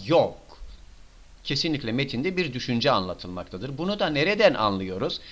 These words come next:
Çünkü bir olayda yer, zaman ve kişi olur.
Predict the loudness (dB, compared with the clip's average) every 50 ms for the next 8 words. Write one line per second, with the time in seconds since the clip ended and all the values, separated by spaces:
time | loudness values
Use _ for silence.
0 | -18 -18 -18 -12 -6 -4 -2 -2 -2 -2 -4 -4 -6 -6 -12 -18 -18 -18 -16 -10
1 | -6 -4 -4 0 2 4 6 8 8 6 6 6 4 4 4 4 4 6 8 8
2 | 6 4 0 -4 -4 2 4 4 4 6 4 4 2 2 0 -2 0 2 2 6
3 | 8 8 8 8 8 4 0 0 -2 -8